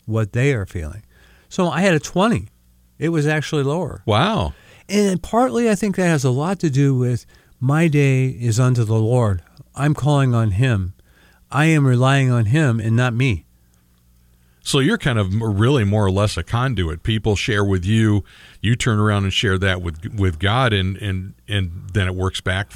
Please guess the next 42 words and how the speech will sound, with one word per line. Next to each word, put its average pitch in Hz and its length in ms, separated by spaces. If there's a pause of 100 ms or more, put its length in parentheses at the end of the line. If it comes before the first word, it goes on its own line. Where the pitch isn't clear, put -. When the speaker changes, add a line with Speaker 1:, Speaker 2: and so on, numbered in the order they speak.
(120)
Speaker 2:
as 90 220
he 98 140
maybe 90 380
works 92 300
through 95 180
you 95 480 (300)
to 104 100
help 101 220
them. 170 200 (240)
Speaker 1:
Yeah, 170 260 (100)
and 147 200
it's 131 200
much 170 240
more 123 100
powerful 139 500
than 110 140
if 107 120
I, 120 120
we 117 220
were 113 120
relying 113 400
on 110 160
me. 123 260 (280)
I 127 60
would 139 140
not 147 180
have 135 180
a 113 260
twenty 156 460
there 92 380
if 98 220
it 107 40
was 95 120
just 117 240
up 113 100
to 120 120
me. 113 260 (240)
Speaker 2:
<laughs> - 220
Speaker 1:
Probably 131 280
be 107 160
forty 120 460
something. 95 420